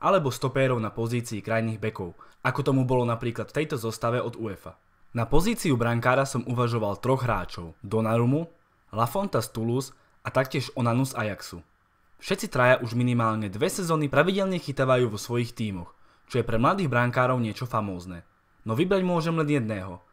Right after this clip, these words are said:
a preto si vyberám Donnarumu. Pozícia pravého obrancu predstavovala pre mňa menší problém.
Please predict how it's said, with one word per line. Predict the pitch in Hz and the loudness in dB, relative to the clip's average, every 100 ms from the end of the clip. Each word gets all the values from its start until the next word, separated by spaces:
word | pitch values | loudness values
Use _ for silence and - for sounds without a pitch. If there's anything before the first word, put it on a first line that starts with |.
| _ | _
a | - | -6
preto | 131 135 190 | -2 0 0
si | - | -2
vyberám | 110 113 123 123 | -2 2 2 2
Donnarumu. | 113 107 92 90 87 _ _ _ _ | 0 -2 -4 -8 -14 _ _ _ _
Pozícia | - 123 185 - 190 | 12 12 8 4 4
pravého | - 120 147 139 | 6 6 6 4
obrancu | 104 107 117 - 127 | 6 6 6 2 4
predstavovala | 113 - 113 110 110 | 4 4 2 4 2
pre | - 107 | 2 0
mňa | 101 | 0
menší | 95 131 156 175 | 0 0 0 2
problém. | 143 104 92 87 | 4 4 2 -6